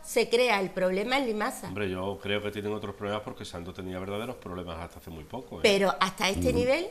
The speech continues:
Speaker 2: Y Unicaja tiene, Unicaja
Speaker 1: Un-
Speaker 2: no tiene problemas desde el punto de vista de la cuenta de resultados, pero ahora con el tema del banco, eh, me parece que hay un ere encima de la mesa de
Speaker 1: Pero no
Speaker 2: mil doscientos
Speaker 1: se forma,
Speaker 2: trabajadores.
Speaker 1: no se forma,
Speaker 2: No creo que
Speaker 1: pero
Speaker 2: sea,
Speaker 1: no se
Speaker 2: no
Speaker 1: forma,
Speaker 2: creo que eso
Speaker 1: no se,
Speaker 2: sea
Speaker 1: pero no se
Speaker 2: baladí.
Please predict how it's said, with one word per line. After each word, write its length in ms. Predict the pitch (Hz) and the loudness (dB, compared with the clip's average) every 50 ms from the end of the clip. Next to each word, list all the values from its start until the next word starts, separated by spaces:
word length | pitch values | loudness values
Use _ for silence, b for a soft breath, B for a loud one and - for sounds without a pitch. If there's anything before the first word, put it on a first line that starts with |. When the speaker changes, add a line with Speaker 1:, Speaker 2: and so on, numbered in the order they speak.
| - | -2
Speaker 2:
Y 100 | - - | -2 0
Unicaja 500 | 107 107 101 190 - - 90 - - 107 | 0 2 0 0 2 0 0 2 0 -2
tiene, 240 | 101 107 107 110 120 - | -2 -2 -4 -4 -4 -4
Unicaja 560 | 107 98 98 92 - 95 92 90 - - 107 | -4 -4 -4 -2 0 -2 -2 -2 0 0 2
Speaker 1:
Un- 120 | 101 110 | 2 2
Speaker 2:
no 100 | 117 110 | 0 -2
tiene 220 | 104 110 107 110 107 | -2 -2 -2 -2 -2
problemas 540 | - 104 104 107 107 107 113 127 135 131 - | -2 -2 0 0 0 0 0 0 -2 -2 -6
desde 140 | 104 104 | -6 -6
el 60 | 98 90 | -6 -6
punto 280 | - 104 98 - 104 | -6 -8 -6 -6 -4
de 80 | 101 98 | -4 -4
vista 260 | 104 104 98 - 127 | -4 -6 -6 -6 -6
de 60 | 127 | -4
la 100 | 123 120 | -4 -4
cuenta 220 | - 101 90 95 98 | -4 -6 -6 -6 -6
de 80 | 92 | -6
resultados, 560 | 87 90 - - 87 78 - 123 131 147 143 - | -6 -8 -10 -12 -14 -10 -4 -2 -2 -2 -4 -6
pero 140 | - 85 87 | -8 -10 -8
ahora 140 | 90 107 104 | -6 -6 -6
con 120 | 117 107 | -6 -8
el 100 | 95 82 | -10 -8
tema 200 | - 101 92 92 | -10 -10 -8 -8
del 160 | 90 95 98 | -6 -6 -6
banco, 420 | 98 101 101 98 - 139 156 170 B B B B B B B B B - | -4 -6 -6 -6 -8 -8 -10 -10 B B B B B B B B B -10
eh, 100 | 90 87 | -10 -8
me 100 | 90 87 | -8 -6
parece 300 | 92 92 92 - - 101 | -4 -4 -6 -4 -6 -2
que 80 | 107 | 0
hay 60 | 107 | 0
un 160 | 113 117 113 110 | 0 0 -2 -2
ere 120 | 104 101 | -2 -2
encima 280 | 95 87 104 98 95 90 | -2 -4 -6 -6 -4 -4
de 80 | 92 | -2
la 100 | 90 87 | -2 -2
mesa 400 | 90 95 92 - - 101 95 95 - | -4 -4 -8 -4 -2 -2 -2 -2 -4
de 120 | 104 101 | -6 -2
Speaker 1:
Pero 140 | - - 98 | 0 0 2
no 40 | 95 | 2
Speaker 2:
mil 180 | 196 196 98 | 0 0 4
doscientos 500 | - 240 233 220 214 208 208 208 220 226 - | 6 8 8 8 8 6 4 4 2 4 4
Speaker 1:
se 80 | 269 262 | 4 4
forma, 80 | - - 285 277 277 285 269 | 6 6 6 6 8 8 6
Speaker 2:
trabajadores. 240 | - - - 240 247 | 6 6 4 2 2
Speaker 1:
no 100 | 247 254 | 2 2
se 180 | 254 - 269 262 | 2 2 0 0
forma, 460 | - - 277 277 277 269 277 277 277 | 2 4 4 4 4 6 6 6 4
Speaker 2:
No 60 | 269 | 6
creo 260 | - 214 - - 101 | 4 2 2 2 2
que 80 | 104 104 - | 0 2 8
Speaker 1:
pero 180 | - 247 - - | 8 10 12 12
Speaker 2:
sea, 80 | 110 107 | 12 12
Speaker 1:
no 80 | 113 - | 10 8
se 100 | - - | 6 4
Speaker 2:
no 80 | - 110 | 2 4
Speaker 1:
forma, 180 | 110 - - 113 | 4 6 6 8
Speaker 2:
creo 100 | 113 113 | 6 6
que 120 | 113 117 107 | 6 4 2
eso 180 | 101 - 113 | 2 2 0
Speaker 1:
no 140 | 107 254 262 - | 4 6 6 6
se, 60 | 113 | 8
Speaker 2:
sea 260 | 110 110 110 110 107 | 8 8 8 6 6
Speaker 1:
pero 240 | - 247 233 233 233 - - | 6 6 8 8 6 6 4
no 160 | 214 226 233 | 0 2 4
se 40 | 247 | 8
Speaker 2:
baladí. 480 | 214 214 214 208 - 160 185 160 - | 10 10 10 10 10 10 8 4 2